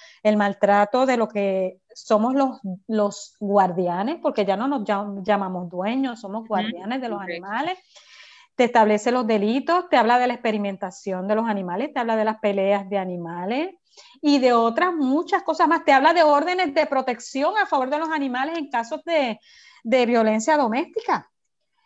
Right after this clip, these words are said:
Speaker 1: Así que imagínense qué amplia es esa ley, qué amplia es esa ley, pero tenemos que conocerla y sobre todo tenemos que implementarla.
Speaker 2: Correcto.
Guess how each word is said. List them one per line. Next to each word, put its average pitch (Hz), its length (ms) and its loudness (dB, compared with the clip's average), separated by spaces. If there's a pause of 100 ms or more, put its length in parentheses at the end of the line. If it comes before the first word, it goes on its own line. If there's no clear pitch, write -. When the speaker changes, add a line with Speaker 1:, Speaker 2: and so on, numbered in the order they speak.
(220)
Speaker 1:
Así 233 420 -2
que 339 200 -2
imagínense 285 760 -4
qué 285 120 -2
amplia 302 560 0
es 294 120 -6
esa 294 160 -2
ley, 170 340 -6 (260)
qué 214 80 -6
amplia 262 300 -2
es 294 80 -6
esa 320 120 -4
ley, 370 320 -4 (280)
pero 220 220 0
tenemos 208 320 -4
que 262 120 -8
conocerla 285 640 -2
y 208 140 -8
sobre 190 360 -4
todo 320 460 -6 (300)
tenemos 208 480 -4
que - 80 -4
implementarla. 156 1200 -10 (100)
Speaker 2:
Correcto. 156 600 -12